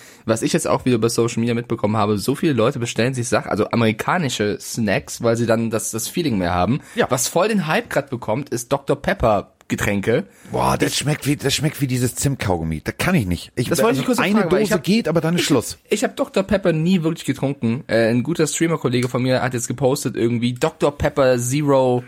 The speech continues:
Speaker 1: Sugar ist das Beste überhaupt.“ Kann ich nicht bewerten, keine Ahnung.
Speaker 2: Nee, das ist, also eine Dose geht, aber es ist jetzt nicht so, dass du sagst, „Geil“, so, we-, weißt du, wie, wie Sherry Cola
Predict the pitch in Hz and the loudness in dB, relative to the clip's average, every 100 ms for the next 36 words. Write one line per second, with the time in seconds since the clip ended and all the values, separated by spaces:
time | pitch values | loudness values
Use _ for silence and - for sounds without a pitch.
0 | - - - 156 131 123 120 117 117 104 | -8 -2 0 2 2 2 2 0 -2 -4
1 | - 123 - 123 101 107 98 - - 160 | -4 -4 -4 -6 -4 -2 -2 -4 -6 -2
2 | 185 185 156 139 156 151 143 147 151 131 | 0 0 0 2 2 0 -2 0 2 2
3 | 139 135 160 151 196 202 143 147 - 156 | 0 -2 -4 -2 0 2 0 -2 -2 -2
4 | - 170 208 190 151 156 131 117 117 185 | 0 2 2 2 0 0 0 -2 0 -2
5 | - - _ 107 139 151 160 175 - 160 | -2 -10 _ -2 0 -2 -2 -2 -2 -2
6 | 180 - 170 160 - _ _ _ - 92 | -2 0 0 0 -6 _ _ _ -20 -20
7 | - 143 - 139 131 - - - - 127 | -6 -6 -2 -2 -2 -4 -16 -10 -2 2
8 | 175 110 151 185 _ _ - 127 110 87 | 4 4 2 -2 _ _ -4 -2 0 0
9 | 117 127 113 113 104 - 127 131 - 85 | -2 -2 -4 -4 -4 -2 0 -2 -2 0
10 | 65 | 0